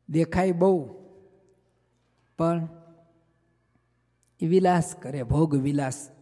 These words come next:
ફાઇવ સ્ટારમાં ને બીજે ને ત્રીજે ને એસ આરામમાં, મનથી સુખી ન હોય.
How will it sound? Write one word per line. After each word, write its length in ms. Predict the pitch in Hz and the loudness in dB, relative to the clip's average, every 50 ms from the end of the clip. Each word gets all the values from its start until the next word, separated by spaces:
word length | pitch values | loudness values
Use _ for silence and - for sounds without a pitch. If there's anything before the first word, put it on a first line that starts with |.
| _ _ _ _ - | _ _ _ _ 0
ફાઇવ 200 | - 151 160 156 | 2 2 -2 -8
સ્ટારમાં 560 | - - - 135 131 131 123 120 117 117 117 | -8 -8 -10 -10 -8 -8 -8 -10 -10 -10 -12
ને 80 | 117 120 | -12 -10
બીજે 380 | 127 139 139 131 135 127 117 | -8 -8 -8 -6 -6 -6 -6
ને 100 | 120 123 | -6 -8
ત્રીજે 360 | 120 131 139 139 135 139 127 | -8 -6 -8 -6 -6 -6 -6
ને 100 | 120 131 | -6 -4
એસ 240 | 127 135 135 135 - | -4 -4 -6 -6 -12
આરામમાં, 440 | 123 123 143 131 127 131 127 123 151 - _ _ _ _ _ _ _ _ _ _ _ _ _ _ _ _ _ _ _ _ _ _ _ _ _ _ _ _ | -16 -14 -12 -12 -10 -10 -12 -12 -14 -18 _ _ _ _ _ _ _ _ _ _ _ _ _ _ _ _ _ _ _ _ _ _ _ _ _ _ _ _
મનથી 420 | 127 123 123 135 143 139 - - 185 | -10 -8 -8 -8 -10 -10 -10 -12 -12
સુખી 360 | - - 180 - - 196 190 | -12 -14 -18 -16 -14 -14 -14
ન 80 | 147 | -14
હોય. 220 | 123 101 - - | -16 -18 -20 -20